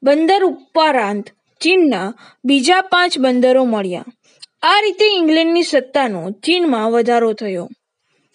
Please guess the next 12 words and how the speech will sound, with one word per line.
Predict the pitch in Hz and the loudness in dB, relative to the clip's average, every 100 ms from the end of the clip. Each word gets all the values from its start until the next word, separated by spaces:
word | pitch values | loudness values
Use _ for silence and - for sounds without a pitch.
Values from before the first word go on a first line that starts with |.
| _ | _
સાત, | - - 302 214 - _ _ _ _ _ _ _ _ _ _ - _ _ _ _ - | -10 -2 -2 -2 -10 _ _ _ _ _ _ _ _ _ _ -20 _ _ _ _ -6
ચીનમાં | 359 392 302 202 202 | -4 -2 -4 -6 -8
કયા | 226 - 320 339 | -8 -2 0 0
કયા | 349 415 | 0 0
દેશોએ | 415 311 285 - 240 202 190 | 2 0 0 0 0 -2 -2
વેપારી | 226 254 - 330 349 370 370 381 381 - | 0 0 2 2 2 2 2 0 -2 -6
અને | 311 330 214 214 - _ - | -4 -2 -4 -6 -14 _ -2
રાજકીય | 262 277 277 339 392 | 0 0 -2 0 2
અધિકારો | 381 302 294 269 233 226 277 | 4 2 0 0 0 2 2
મેળવ્યા | 262 240 240 240 269 | 2 2 0 0 0
હતા? | 254 196 180 151 - - _ _ | 0 -4 -6 -10 -14 -20 _ _
ઉત્તર, | - 262 185 | -8 -6 -6